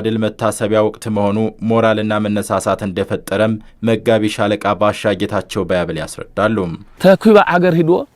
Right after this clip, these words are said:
Speaker 2: ሻለቃ መንግስቱ ኃይለማርያም የኩባው መሪ ፊደል ካስትሮ ሩዝ የሚባል ሰው አለባበሱም እንደው እንደኔ እሱ ታላቅ ይሁን የታናሽ ሊሆን እንጂ እንደኔ አይነት ኮት የሚለብስ ነው።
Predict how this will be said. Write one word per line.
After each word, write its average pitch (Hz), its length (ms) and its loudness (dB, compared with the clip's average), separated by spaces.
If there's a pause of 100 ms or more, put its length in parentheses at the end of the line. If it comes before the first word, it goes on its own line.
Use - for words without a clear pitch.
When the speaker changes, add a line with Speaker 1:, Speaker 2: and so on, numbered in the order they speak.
(240)
Speaker 2:
ሻለቃ 165 380 2
መንግስቱ 160 300 6
ኃይለማርያም 208 480 2 (420)
የኩባው 180 400 4
መሪ 175 180 6
ፊደል 180 260 4
ካስትሮ 165 400 0
ሩዝ 190 160 6
የሚባል 139 400 -2 (540)
ሰው - 160 2 (500)
አለባበሱም 202 540 4
እንደው 220 180 4
እንደኔ 190 240 4 (480)
እሱ 175 180 -4
ታላቅ 185 320 2
ይሁን 190 200 0
የታናሽ 170 360 0
ሊሆን 190 180 2
እንጂ 233 120 -2 (380)
እንደኔ 202 260 4
አይነት 175 220 -2
ኮት 190 180 -2
የሚለብስ 160 340 -4
ነው። 339 120 -8